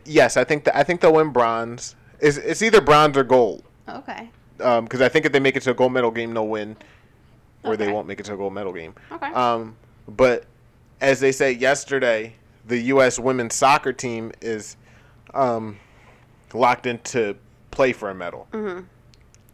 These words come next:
Speaker 1: 'Cause there's only four left, so I imagine. But I think basketball play starts tomorrow, like, elimination play,
Speaker 2: Mm-hmm.
Speaker 1: 'cause that was still group stage. Um, yeah,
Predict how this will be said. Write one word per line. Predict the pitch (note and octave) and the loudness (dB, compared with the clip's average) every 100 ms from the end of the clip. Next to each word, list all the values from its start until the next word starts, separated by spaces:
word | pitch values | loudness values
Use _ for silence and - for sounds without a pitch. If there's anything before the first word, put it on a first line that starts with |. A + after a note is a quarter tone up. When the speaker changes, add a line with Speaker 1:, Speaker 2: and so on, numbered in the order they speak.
| _ | _
Speaker 1:
'Cause | A2+ | -8
there's | G2+ G2+ | -4 -4
only | G2 | -6
four | F2+ G#2 F#2 | -8 -8 -6
left, | F2 - | -8 -6
so | G2 | -6
I | G2+ | -6
imagine. | G#2+ A2+ - - - - | -4 -6 -6 -20 -20 -2
But | B2+ | 2
I | B2 | 2
think | E3 C3+ | 2 2
basketball | B2+ C3+ - B2+ A#2 - _ _ _ _ _ - | 2 2 2 2 2 -2 _ _ _ _ _ -12
play | - B2 A2+ | -2 -2 -2
starts | - A2+ G2+ - - | -2 -2 -2 -8 -14
tomorrow, | - A2 G#2 G#2 G#2 F2+ E2+ | -12 -8 -6 -4 -2 -4 -6
like, | F2 - _ _ _ _ _ _ | -8 -12 _ _ _ _ _ _
elimination | A2+ G#2+ G#2 G2 F#2+ F#2+ F#2+ | -12 -10 -10 -10 -12 -14 -12
play, | F#2 - | -10 -8
Speaker 2:
Mm-hmm. | F3+ - - | -8 -14 -20
Speaker 1:
'cause | - | -6
that | G#2+ | -4
was | G2+ | -4
still | - G#2 | -4 -6
group | F#2+ G2 - | -6 -12 -12
stage. | - F2+ D2 - - _ _ | -12 -12 -14 -18 -20 _ _
Um, | - A2+ A2 G#2+ G#2 A2 _ _ _ _ _ _ _ _ _ _ _ _ _ _ - | -6 -4 -4 -8 -12 -20 _ _ _ _ _ _ _ _ _ _ _ _ _ _ -10
yeah, | B2 C3+ B2+ C#3+ | 2 4 4 0